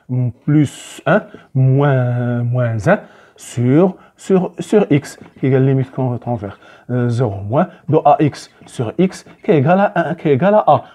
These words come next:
Donc, donc, euh, d'après la dérivée de ce qui implique que a égale moins un. Voilà. Donc, le, le, en finale, on trouve a égale moins un, et, et moins, et b, et b égale un. Donc, c'est la bonne réponse. Je pense que c'est b.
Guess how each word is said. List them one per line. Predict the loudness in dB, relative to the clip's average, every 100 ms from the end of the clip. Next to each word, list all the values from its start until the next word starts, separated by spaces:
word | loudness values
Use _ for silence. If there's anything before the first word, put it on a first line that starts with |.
| _
Donc, | 0 2 0 -4 _ -20 -18 -6
donc, | -4 -4 -6 _ -6
euh, | 0 2 2 2
d'après | 0 -2 -4
la | -8
dérivée | -10 -10 -10 -10 _ -10
de | -8
ce | -6
qui | -6 -6
implique | -4 -2 -2 -4 _
que | -2
a | -2 -2 -4 -6 -2
égale | 0 2
moins | 4 4 2 0
un. | -6 -12 -8
Voilà. | -8 -8 -12 -4
Donc, | 0 2 2 -2 -16 _
le, | -2 0
le, | 0 -2
en | -4 -6 -6
finale, | -8 -4 -4 -4 -6 0
on | 0
trouve | 2 -2 -2 -8 _
a | 0 0 -8 -10
égale | -6 -6 -8
moins | -12 -16 -8 -6
un, | -6 -12 _ -2
et, | -2 -4 -12
et | -8
moins, | -8 -6 -2
et | -2
b, | 0 -2 -4 _ _ _ -4
et | -2
b | -2 -4 -4
égale | 0 2 2 0
un. | -4 -6 -4
Donc, | 0 0
c'est | 0 -2
la | 0 0
bonne | 0
réponse. | -2 -2 -6 -6 -6
Je | -4
pense | 0 -2 2
que | 2
c'est |
b. | 2 0